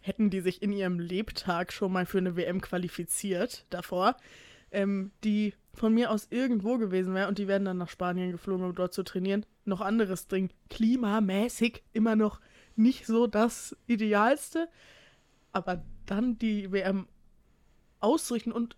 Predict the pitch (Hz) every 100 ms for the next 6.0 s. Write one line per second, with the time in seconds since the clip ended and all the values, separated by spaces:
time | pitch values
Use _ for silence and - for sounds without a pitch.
0 | _ _ _ _ _ _ _ 208 214 214
1 | - _ - _ - 254 - 277 240 226
2 | 208 - 226 233 208 196 175 - 226 -
3 | 196 - 170 170 - 175 170 185 233 -
4 | _ - - - 202 196 190 196 285 285
5 | 285 - 220 240 233 214 208 214 208